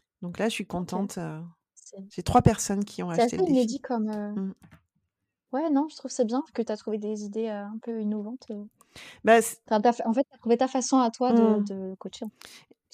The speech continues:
Speaker 1: Et,
Speaker 2: simplement.
Speaker 1: heu, et tu vois, et le défi, j'ai oublié de dire, mais en fait, une fois qu'on en achète un, on peut, on peut inviter, hein, quelqu'un à le, à le faire avec nous.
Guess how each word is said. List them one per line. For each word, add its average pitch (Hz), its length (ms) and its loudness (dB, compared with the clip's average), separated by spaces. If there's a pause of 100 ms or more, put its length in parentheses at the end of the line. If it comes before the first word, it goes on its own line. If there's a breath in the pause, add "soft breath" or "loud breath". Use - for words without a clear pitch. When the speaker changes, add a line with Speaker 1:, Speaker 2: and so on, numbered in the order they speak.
(220)
Speaker 1:
Et, 220 200 8
Speaker 2:
simplement. - 0 -
Speaker 1:
heu, 214 360 8
et 220 100 4
tu 220 120 -6
vois, 226 140 10
et 233 120 10
le 233 100 8
défi, 240 320 4
j'ai 277 80 6
oublié 202 220 4
de 190 60 -6
dire, 302 180 4
mais 240 100 6
en 196 120 2
fait, 277 240 -2
une 196 180 -2
fois 240 140 -2
qu'on 208 200 -4
en 196 80 -2
achète 196 300 -4
un, 294 60 -2
on 269 100 0
peut, 196 280 4
on 185 140 -2
peut 190 140 -2
inviter, 196 300 -2
hein, 233 140 0
quelqu'un 247 440 -2
à 202 160 0
le, 180 400 0
à 196 80 -2
le 190 40 -4
faire 220 200 -2
avec 196 220 -2
nous. 277 140 2